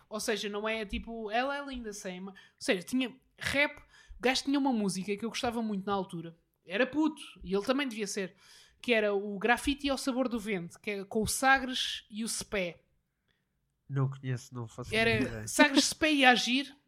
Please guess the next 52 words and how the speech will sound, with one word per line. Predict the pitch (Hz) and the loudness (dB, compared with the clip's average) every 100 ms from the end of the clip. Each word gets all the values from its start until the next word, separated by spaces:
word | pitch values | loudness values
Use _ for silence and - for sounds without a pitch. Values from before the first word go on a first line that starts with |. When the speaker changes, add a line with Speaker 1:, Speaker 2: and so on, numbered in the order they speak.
| _ | _
Speaker 1:
e | 226 233 | 4 6
era | 240 | 8
uma | 247 | 4
música | 254 294 - 269 | 2 0 0 -4
que | 254 | -2
era | 214 | -2
Grafite | 190 220 - 262 262 | 0 -2 -2 -4 -4
ao | |
Sabor | 240 233 233 | -4 -4 -4
do | 226 | -4
Vento. | 196 165 160 - _ _ _ - - | -4 -4 -8 -18 _ _ _ -16 -2
E | 233 | 2
eu, | 254 233 170 | 4 2 -6
opá, | 196 226 196 | -4 -2 0
eu | 202 | 0
na | 233 | 2
altura | 233 240 226 | 0 0 0
também | 247 240 | 0 -2
fazia | 214 220 233 | -4 -4 -2
grafite | 226 220 311 302 | 0 0 -2 -2
e | |
tinha | 240 226 214 | -6 -6 -6
uns | 208 | -6
amigos | 220 233 226 - - - _ - | -6 -4 -2 -4 -4 -10 _ -2
Speaker 2:
Mas | 143 139 | 4 6
era | 156 | 6
tipo | 160 160 160 | 4 -2 2
morangos? | 156 180 202 156 | 4 4 2 2
Era | 139 | 2
tipo | 147 143 | 2 0
a | 156 | -2
onda | 156 147 | -2 -4
dos | 143 | -4
morangos? | 143 175 | -4 -2
Tipo | - 156 | 0 -2
brilhantes | 151 165 180 | 2 6 8
Speaker 1:
Opa, | 277 | 8
Speaker 2:
diamantes? | 170 160 170 294 | 6 8 6 6
Speaker 1:
não | 294 | 6
era | 302 294 | 6 6
bem, | 277 254 | 4 2
não | 247 | 0
era | 254 | 0
bem. | 247 220 190 - _ | 2 0 -2 -14 _
Para | - 262 | 0 0
tu | - | 2
teres | 294 254 | 2 4
uma | 269 | 4
ideia, | 247 240 254 | 4 4 4
eu | 247 | 0
tive | 247 262 233 | -2 -4 -4
um, | 262 262 247 240 | -4 -4 -6 -8